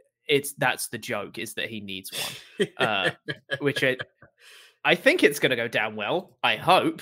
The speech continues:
Speaker 1: <laughs> Um, but we'll see, I guess, tomorrow. Um, but yes, uh, uh, that should be good. At least I get to see my parents for Christmas, and that'd be good. And possibly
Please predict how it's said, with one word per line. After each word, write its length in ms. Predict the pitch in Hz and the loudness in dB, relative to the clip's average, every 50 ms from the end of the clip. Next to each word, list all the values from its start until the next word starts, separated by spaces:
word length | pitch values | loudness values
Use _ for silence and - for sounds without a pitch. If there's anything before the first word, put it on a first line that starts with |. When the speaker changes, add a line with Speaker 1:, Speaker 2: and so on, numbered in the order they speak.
| - - - | -14 -6 0
Speaker 1:
<laughs> 1000 | - - - - 226 220 - - 220 214 220 - 240 220 - - - 208 208 208 | 0 2 6 6 4 6 8 6 6 6 6 4 2 2 4 4 4 4 4 6
Um, 360 | 190 202 190 180 175 170 151 120 - - - - _ _ _ _ _ - | 4 4 4 4 2 -2 -10 -12 -16 -20 -20 -20 _ _ _ _ _ -6
but 180 | 120 113 113 | -6 -4 0
we'll 180 | 135 175 262 311 | 2 2 2 2
see, 300 | - - 156 135 127 127 | 2 0 2 4 4 4
I 140 | 123 127 - | 4 4 2
guess, 320 | - 123 151 208 214 - | 2 2 2 2 0 -6
tomorrow. 560 | - - 160 143 160 165 135 113 107 104 - - _ - - - - _ _ _ _ | -6 -4 -2 0 0 0 0 0 -2 -4 -6 -8 _ -20 -20 -20 -20 _ _ _ _
Um, 500 | - 135 131 127 123 117 117 113 107 107 _ _ _ _ _ _ _ _ _ _ _ _ _ - - _ _ _ - | 0 2 2 2 2 0 -4 -8 -12 -14 _ _ _ _ _ _ _ _ _ _ _ _ _ -20 -20 _ _ _ -8
but 180 | 123 117 - | -8 -6 -4
yes, 300 | 107 104 - - - - - - - | -6 -8 -8 -10 -12 -12 -12 -10 -8
uh, 280 | 120 110 107 104 101 - | -8 -6 -6 -8 -8 -8
uh, 120 | - 123 - - | -8 -10 -8 -8
that 180 | 139 131 - - | -8 -8 -8 -10
should 140 | - - 107 | -14 -16 -14
be 60 | 110 | -10
good. 100 | - 101 | -8 -4
At 80 | 101 131 | -2 0
least 160 | 156 160 160 | 0 2 2
I 60 | 156 | 0
get 100 | 131 117 - | 0 -2 -4
to 60 | - | -6
see 120 | - 113 | -12 -12
my 100 | 104 104 | -12 -14
parents 360 | 101 - 107 107 104 - - - | -14 -14 -14 -14 -14 -14 -16 -16
for 140 | - 101 | -16 -16
Christmas, 460 | - - - - - - - - - - | -16 -16 -18 -18 -18 -16 -18 -18 -18 -18
and 80 | - | -18
that'd 100 | - - | -18 -20
be 60 | - | -20
good. 200 | 107 - - - - - | -18 -18 -18 -18 -16 -14
And 220 | 117 117 110 107 - - | -14 -14 -14 -16 -18 -6
possibly 840 | - - 202 208 - - - 151 - 123 98 98 101 101 104 104 | 0 0 0 0 0 -2 -4 -6 -6 -6 -4 -4 -4 -4 -4 -8